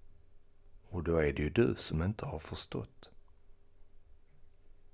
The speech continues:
Men samtidigt så är ni ju båda vilse. Du förstår inte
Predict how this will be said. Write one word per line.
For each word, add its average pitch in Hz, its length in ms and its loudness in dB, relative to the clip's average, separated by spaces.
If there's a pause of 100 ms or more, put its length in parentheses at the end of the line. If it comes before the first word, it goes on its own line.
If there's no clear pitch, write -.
(920)
Men 82 200 2
samtidigt - 880 0 (1400)
så - 180 0
är 80 100 6
ni 76 120 6
ju 78 120 8
båda 90 420 12
vilse. 120 420 2 (3750)
Du 90 200 10
förstår 92 540 8
inte 104 360 2